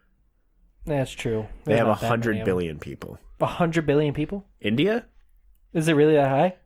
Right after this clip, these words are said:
Speaker 2: You're
Speaker 1: I was being
Speaker 2: dumb,
Speaker 1: sarcastic.
Speaker 2: dude. No, Pat. They have a lot of people. I'll give you that. Here, how about this? Guess
Speaker 1: Okay.
Speaker 2: how many people, so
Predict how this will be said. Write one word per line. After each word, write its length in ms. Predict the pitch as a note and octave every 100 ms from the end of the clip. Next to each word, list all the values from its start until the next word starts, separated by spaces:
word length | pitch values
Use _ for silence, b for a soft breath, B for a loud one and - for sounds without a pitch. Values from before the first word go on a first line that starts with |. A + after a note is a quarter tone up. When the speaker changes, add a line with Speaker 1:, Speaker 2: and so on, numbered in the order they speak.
| _ _
Speaker 2:
You're 200 | C3+ D#3+
Speaker 1:
I 40 | E3
was 120 | F3
being 120 | C#3+
Speaker 2:
dumb, 180 | B2 A2+
Speaker 1:
sarcastic. 480 | A2 G#2 C#3 F2+ A2+
Speaker 2:
dude. 600 | B2+ C3 B2+ B2+ B2 A#2+
No, 540 | B2 C3 B2+ A2+ F2+ F2
Pat. 520 | - F3+ E3 C3 A#2+ - B B B _ _ B B -
They 100 | G3+
have 100 | D4+
a 40 |
lot 140 | F4+
of 60 | A#3+
people. 440 | C4+ C4 - G2+ _
I'll 60 | E3+
give 160 | A3
you 60 | G3+
that. 300 | A3 F3 A#2+ b b b b
Here, 220 | - C4+
how 140 | D#3+ A3
about 200 | B3 -
this? 240 | G3+ -
Guess 160 | A#2+ F#3
Speaker 1:
Okay. 80 | B3
Speaker 2:
how 60 |
many 160 | C#4 A3+
people, 540 | F3 F#3 F3 E3 C#3 D3
so 180 | E3